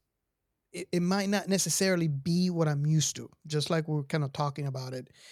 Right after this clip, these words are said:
And at the beginning, I had a little reservation, but once I finished that episode and I saw that, it's like, "Huh,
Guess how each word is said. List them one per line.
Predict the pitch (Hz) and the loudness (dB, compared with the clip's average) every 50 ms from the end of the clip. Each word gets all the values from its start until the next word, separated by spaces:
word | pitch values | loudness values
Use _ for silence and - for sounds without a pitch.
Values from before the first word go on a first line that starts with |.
| - - - - _ - | -20 -20 -20 -18 _ -2
And | 175 170 170 | 0 2 4
at | 170 | 4
the | 170 165 | 4 4
beginning, | 160 165 180 190 190 185 | 4 4 4 4 4 4
I | 175 170 | 2 2
had | 175 170 | 2 2
a | 170 | 2
little | 160 165 185 202 208 196 | 2 4 4 6 4 4
reservation, | 185 190 180 - 165 151 160 160 165 - - 139 135 | 4 4 2 2 0 2 2 2 2 0 -2 -2 -4
but | 131 135 | -4 -2
once | 139 147 185 220 254 - - | 0 0 2 2 2 0 0
I | 196 160 | 0 -2
finished | - - - - 170 170 180 170 - - | -2 -4 -2 -2 0 2 0 0 0 -2
that | 147 135 139 | -2 -2 -2
episode | 151 147 - 143 - - 131 127 - - | -2 -2 -2 -4 -4 -4 -6 -8 -6 -4
and | 143 143 | -2 -2
I | 139 135 | -2 0
saw | 139 - - 160 165 | 0 0 0 0 2
that, | 180 170 170 165 | 2 2 2 2
it's | 160 - 175 | 0 0 0
like, | 151 143 135 - - - - - - _ _ - | -2 -4 -6 -10 -20 -20 -20 -20 -20 _ _ -16
"Huh, | - - - - - 415 381 | -12 -10 -4 0 2 2 2